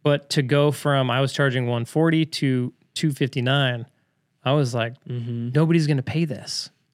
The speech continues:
Speaker 2: Mm-hmm.
Speaker 1: Like, who's gonna pay for this?"
Speaker 2: Yeah, 'cause you wouldn't pay for it.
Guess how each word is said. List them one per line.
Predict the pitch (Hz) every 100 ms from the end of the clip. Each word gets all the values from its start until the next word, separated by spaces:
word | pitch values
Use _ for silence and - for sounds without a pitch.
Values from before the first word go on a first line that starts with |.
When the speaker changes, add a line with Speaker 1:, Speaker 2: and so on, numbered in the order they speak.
| _
Speaker 2:
Mm-hmm. | 120 113
Speaker 1:
Like, | 123
who's | 127 160 170
gonna | 165 143
pay | - 160
for | - 110
this?" | - -
Speaker 2:
Yeah, | 123 123
'cause | 110
you | 110
wouldn't | 139 110
pay | 101 104
for | -
it. | 101